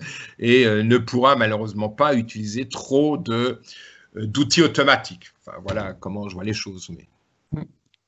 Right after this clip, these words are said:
Speaker 2: Super. Donc, prochaine question. Restez-vous disponible pour des informations complémentaires ? Si oui, à quelle adresse ? Oui, oui, bien sûr. Donc, euh,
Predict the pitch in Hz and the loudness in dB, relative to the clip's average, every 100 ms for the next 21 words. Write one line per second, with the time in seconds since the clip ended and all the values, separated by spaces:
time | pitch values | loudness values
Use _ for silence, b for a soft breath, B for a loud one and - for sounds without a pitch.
0 | _ _ _ - - - 143 151 143 - | _ _ _ -20 -20 -4 0 2 0 -2
1 | - 143 156 151 143 - - 175 185 175 | -2 2 2 4 2 2 2 6 8 6
2 | - 156 165 156 - 160 156 160 - 151 | 4 0 0 -4 -4 0 2 2 2 0
3 | 147 143 139 143 135 - 143 143 131 139 | 2 0 0 0 0 -2 -4 -4 0 0
4 | 135 123 - 165 175 - 147 151 139 135 | 0 0 4 6 4 0 0 0 4 4
5 | 127 143 170 - B B B B 151 170 | 4 6 4 2 B B B B -2 -2
6 | 151 185 - 135 139 131 - 170 185 175 | -2 -4 -6 -4 -2 -4 -2 0 2 2
7 | 143 139 - 143 139 | 0 -4 0 2 2